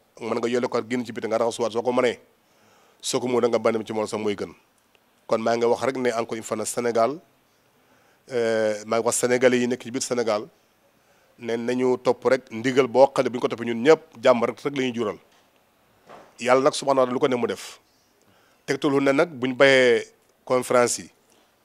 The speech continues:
bàyyi gàmmo yi, bàyyi daayira yi, bàyyi xadara yi, ak yeneen foofu saayir yi, ak làmb yi ak yu mel noonu, ak musiciens yi, bu ñu leen bàyyee, Tektal ne aussi virus ba, ba tey du am. Virus mën na am sans loolu.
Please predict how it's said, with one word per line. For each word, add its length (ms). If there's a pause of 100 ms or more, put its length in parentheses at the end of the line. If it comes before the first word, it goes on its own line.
(360)
bàyyi 240
gàmmo 320
yi, 240 (960)
bàyyi 260
daayira 340
yi, 260 (800)
bàyyi 220
xadara 340
yi, 220 (680)
ak 120
yeneen 260
foofu 280
saayir 260
yi, 140
ak 80
làmb 260
yi 120
ak 80
yu 120
mel 140
noonu, 160
ak 60
musiciens 320
yi, 60
bu 100
ñu 40
leen 140
bàyyee, 320 (500)
Tektal 220
ne 100
aussi 160
virus 160
ba, 120 (160)
ba 120
tey 100
du 100
am. 120 (100)
Virus 200
mën 100
na 80
am 140
sans 200
loolu. 200